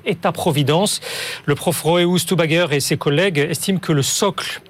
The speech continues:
euh, social idéal du Danemark est fron-, est confronté à deux grands défis, euh, deux gestions, celle de la pérennité de la croissance et de la prospérité économique et celle de la culture de l'immigration.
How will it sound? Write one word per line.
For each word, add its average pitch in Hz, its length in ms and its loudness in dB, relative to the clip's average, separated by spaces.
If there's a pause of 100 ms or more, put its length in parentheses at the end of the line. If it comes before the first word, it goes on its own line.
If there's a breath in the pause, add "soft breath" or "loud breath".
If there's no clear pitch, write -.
(140)
euh, 139 220 2
social 175 560 0
idéal 196 400 4
du 143 100 -2
Danemark 156 420 0
est 165 80 2
fron-, 147 400 -2
est 170 100 -2
confronté 160 420 -2
à 131 80 0
deux 151 240 2
grands 151 220 2
défis, 151 360 0 (460 loud breath)
euh, 139 80 4
deux 190 220 2
gestions, 185 360 0
celle 170 180 0
de 135 80 0
la 131 120 2
pérennité 170 440 0
de 165 60 0
la 143 80 2
croissance - 580 -2
et 151 40 0
de 127 60 0
la 123 60 2
prospérité 151 520 0
économique 147 400 0
et - 20 2
celle 185 200 0
de 156 60 0
la 143 100 2
culture 175 440 0
de 156 80 0
l'immigration. 143 600 2